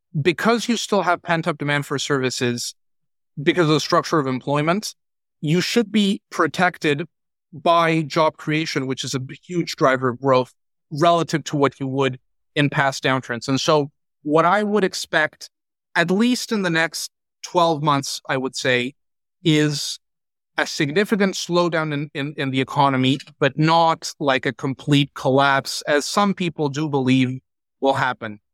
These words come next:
If you were to look at patterns, let's say real interest rates or the real interest rate gap, which is the difference between real interest rates and some kind of neutral measure of rates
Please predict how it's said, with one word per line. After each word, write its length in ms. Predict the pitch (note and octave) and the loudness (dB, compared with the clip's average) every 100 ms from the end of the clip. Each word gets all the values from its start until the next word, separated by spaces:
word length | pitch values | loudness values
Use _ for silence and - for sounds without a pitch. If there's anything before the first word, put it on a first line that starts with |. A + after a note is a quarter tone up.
| _ - | _ -2
If 240 | G3 - | -2 0
you 320 | F3+ B3 C#4 | 2 4 4
were 200 | A#3 G#3+ G#3 | 2 0 0
to 140 | G3 | -2
look 220 | F3+ F3+ | 0 0
at 160 | F3+ - | -2 -2
patterns, 420 | F3+ E3+ E3+ - | -2 0 -2 -4
let's 220 | F3 E3 | -2 -2
say 160 | - D#3+ | 0 0
real 360 | C#3+ F3 F3+ E3+ | 0 0 2 2
interest 420 | E3+ - D#3+ - | -2 -4 -8 -4
rates 400 | D#3 D3 - - - | -2 -2 -6 -8 -4
or 340 | C#3+ C#3 C3+ - | 0 0 -2 -4
the 140 | C#3 | 0
real 240 | C3+ D#3+ D#3 | 2 4 2
interest 320 | C#3+ C#3+ - | 0 -4 -2
rate 180 | C3+ A2+ - | -4 -4 -2
gap, 340 | C3 D3+ - - | 0 2 -2 -10
which 300 | - C#3 - | -6 -4 0
is 160 | C#3+ B2 | 0 0
the 100 | C3 | 0
difference 420 | C#3+ C3+ C#3+ C3 | 0 2 0 -2
between 300 | - - C3+ | -6 -6 0
real 220 | D3+ D3 | 4 4
interest 320 | C#3+ - C3 | 2 0 0
rates 260 | C#3+ C3+ - | 0 0 0
and 380 | B2+ B2 B2 B2 | 0 0 -2 -4
some 180 | - C3 | -2 -2
kind 260 | - B2+ | 0 0
of 120 | A#2+ A#2+ _ _ _ _ | 0 -2 _ _ _ _
neutral 560 | D#3 C#3 C#3+ C#3 - C3 | -6 0 0 0 2 2
measure 400 | B2+ C3 B2+ B2 | 2 0 0 0
of 120 | A2+ - _ C3+ | -2 -6 _ -2
rates 600 | C3 B2+ - - - | 0 0 -4 -12 -14